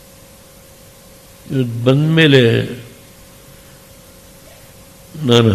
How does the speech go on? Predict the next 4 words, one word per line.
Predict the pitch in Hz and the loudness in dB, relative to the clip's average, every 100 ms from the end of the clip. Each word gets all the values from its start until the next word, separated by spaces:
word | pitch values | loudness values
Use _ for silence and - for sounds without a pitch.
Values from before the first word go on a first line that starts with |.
| 95 | 2
ಹಾಗೆ | 120 117 127 131 131 71 - - - - - - - - - - - - | 0 0 0 0 0 -6 -14 -18 -20 -20 -20 -20 -20 -20 -20 -20 -16 -4
ಹಳೇ | 120 127 127 135 135 135 139 139 - - - - - - - - - - - - - - - - - - - - | 0 2 6 6 6 2 0 -2 -6 -20 -20 -20 -20 -20 -20 -20 -20 -20 -20 -20 -20 -20 -20 -20 -20 -20 -20 -12
ಫೋಟೋಗಳನ್ನೆಲ್ಲ | - 143 131 135 123 120 117 117 117 113 123 160 156 | -2 2 2 2 0 0 0 0 0 0 0 -2 -2
ಕಲೆಕ್ಟ್ | 127 120 113 - | 0 0 0 -4